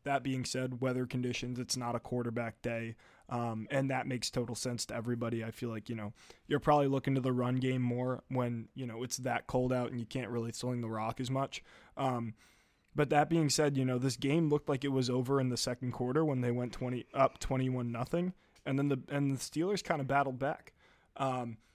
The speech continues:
T J Watt did not play. The Steelers are now, I think, one and eleven without him on the field, so maybe it's a different game if he does play. I mean, I have some delusional Steelers fans on my team, so I had to mention that.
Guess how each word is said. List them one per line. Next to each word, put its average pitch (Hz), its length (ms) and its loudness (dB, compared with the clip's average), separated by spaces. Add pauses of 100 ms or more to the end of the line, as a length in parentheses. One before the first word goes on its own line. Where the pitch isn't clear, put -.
(220)
T 180 140 0
J 185 160 4
Watt 151 340 2
did 131 140 -2
not 139 240 2
play. 135 260 2
The 131 140 0
Steelers 135 440 -2
are 127 60 -2
now, 123 220 -2
I 120 80 -2
think, 123 240 -4
one 120 340 0
and 127 180 -2
eleven 120 460 2
without 117 320 -2
him 123 160 0
on 117 140 0
the 110 80 -6
field, 127 400 -2
so 120 180 -4
maybe 135 320 2
it's 135 140 -2
a 139 60 0
different 131 360 0
game 131 300 0
if 127 160 -6
he 135 120 0
does 127 280 -2
play. 165 340 0 (420)
I 117 120 -6
mean, 117 300 -2 (380)
I 131 140 -2
have 123 240 0
some 135 180 0
delusional 127 480 2
Steelers 127 400 0
fans 123 300 -2
on 117 140 -2
my 113 160 -4
team, 131 260 -4
so 123 180 -2
I 113 100 -2
had 113 200 -4
to 117 60 -6
mention 120 320 -2
that. 151 220 0